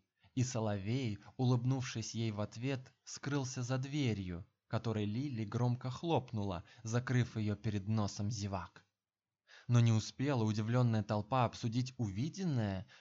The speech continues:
как в коридоре возник второй соловей, в совершенстве похожий на первого, что только что скрылся у Лилли.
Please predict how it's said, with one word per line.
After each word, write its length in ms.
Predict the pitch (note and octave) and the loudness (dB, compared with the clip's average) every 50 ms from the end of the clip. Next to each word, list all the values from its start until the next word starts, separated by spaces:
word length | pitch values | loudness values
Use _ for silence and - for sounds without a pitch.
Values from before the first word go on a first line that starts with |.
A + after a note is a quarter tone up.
| _ _ | _ _
как 240 | - - B2 B2 B2 | -2 0 0 0 0
в 100 | - - | -4 -6
коридоре 720 | - B2+ A#2+ A2+ A2+ G2+ G2 F#2+ A2 C3 D#3 D#3 C#3+ C3 | -2 0 2 2 2 0 0 0 0 0 0 0 0 0
возник 640 | A#2+ B2 C3 B2+ A#2+ B2 C3 C3 D3 C3 - - - _ _ _ _ _ _ _ - - | 0 2 2 2 2 2 2 2 0 -2 -4 -10 -18 _ _ _ _ _ _ _ -20 -20
второй 840 | - - _ - B2+ A#2+ A2+ A2 G#2+ G#2 G#2 A2 C3 F3 G3+ F#3 B2+ | -20 -12 _ -2 0 0 0 -2 -4 -4 -2 -2 0 0 0 0 -2
соловей, 880 | B2+ - - - A#2 A2 A2 A2+ A2+ G#2 G#2 G#2 F#2 E2+ E2 G2 A#2 - _ _ _ _ _ _ - | -2 -4 -4 -2 -2 0 0 0 0 0 -2 -2 -4 -4 -6 -10 -12 -16 _ _ _ _ _ _ -12
в 60 | - | -6
совершенстве 640 | - B2 G#2+ A#2 - - - G#2+ G2+ - - A#2+ | -4 -2 0 0 0 0 0 -2 -2 -2 -4 -4
похожий 460 | B2 - B2 B2 - D3+ D3+ C#3+ D#3 | -2 -2 -2 -2 -2 -2 0 0 0
на 140 | D#3 E3+ F3 | 0 0 -2
первого, 560 | F3 - G#3 A3 F#3+ C3+ B2+ A#2+ G#2+ G#2 G#2 | -2 -4 -2 -2 0 2 2 2 2 2 0
что 180 | - - - A2+ | 0 -2 -4 -4
только 320 | B2+ C3+ B2 A2+ - B2 | -2 -2 -2 -2 -2 -4
что 220 | A#2+ - - B2 B2 | -6 -4 -4 -6 -6
скрылся 680 | - - - E3+ E3+ D#3+ B2 G#2 - - - A2 G#2 - - | -6 -6 -6 -2 -2 -2 -2 -2 -4 -6 -6 -6 -6 -6 -6
у 100 | B2+ C#3+ | -8 -6
Лилли. 720 | D3 D3+ D#3 D3+ A2+ G2+ G2+ G2 F#2 F#2 F2 F2 - | -6 -4 -4 -4 -4 -4 -4 -4 -6 -8 -8 -10 -12